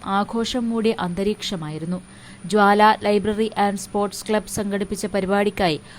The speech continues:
കുട്ടികളും യുവാക്കളും ഒത്തുകൂടിയിരുന്നു. അതേസമയം രാമൻ തന്റെ സൈക്കിളിൽ സന്തോഷത്തോടെ അവിടേക്ക് വരികയായിരുന്നു. സുഹൃത്തുക്കളെ കാണാനും പരിപാടി കാണാനുമുള്ള ആകാംക്ഷയായിരുന്നു അവന്റെ മുഖത്ത്. പക്ഷേ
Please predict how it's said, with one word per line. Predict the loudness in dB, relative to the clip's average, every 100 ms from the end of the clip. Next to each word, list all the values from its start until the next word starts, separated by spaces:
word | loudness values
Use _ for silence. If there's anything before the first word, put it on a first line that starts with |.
| -14 -4
കുട്ടികളും | -2 2 4 4 2
യുവാക്കളും | 2 2 2 0 -6 -6
ഒത്തുകൂടിയിരുന്നു. | -10 -6 -2 0 0 -2 -4 -6 -10 -20 -20 -8 -2
അതേസമയം | 0 0 0 -2 -4 -6 -14 -6 4
രാമൻ | 8 8 6 0
തന്റെ | 0 0
സൈക്കിളിൽ | 0 0 2 0 -2 -6
സന്തോഷത്തോടെ | -6 -2 -2 -2 -2 0 0 0 0
അവിടേക്ക് | 2 2 2 2
വരികയായിരുന്നു. | -2 0 2 2 2 0 -2 -4 -10 -20 -20 -12 -2
സുഹൃത്തുക്കളെ | 0 0 2 4 4 4
കാണാനും | 4 6 6 4 -2 -12 -20 -4 2
പരിപാടി | 4 6 6 6
കാണാനുമുള്ള | 4 2 2 0 0 0 2
ആകാംക്ഷയായിരുന്നു | 2 2 2 -2 -4 -4 -2 -4 -6 -8 -12 -12
അവന്റെ | -8 -8 -8
മുഖത്ത്. | -10 -12 -4 -4 -4 -14 -20 -14 -8
പക്ഷേ | -6 -2 -2